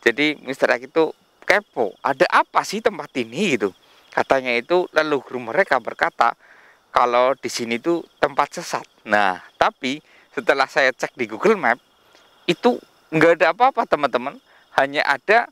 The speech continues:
pohon-pohon, ya. Bahkan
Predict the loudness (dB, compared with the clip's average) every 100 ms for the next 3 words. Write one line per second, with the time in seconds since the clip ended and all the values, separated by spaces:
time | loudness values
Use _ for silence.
0 | _ _ _ 2 2 2 2 2 4 2
1 | 2 -2 -20 _ _ _ _ 0 0 0
2 | _ _ -2 -2 0 0 0 -4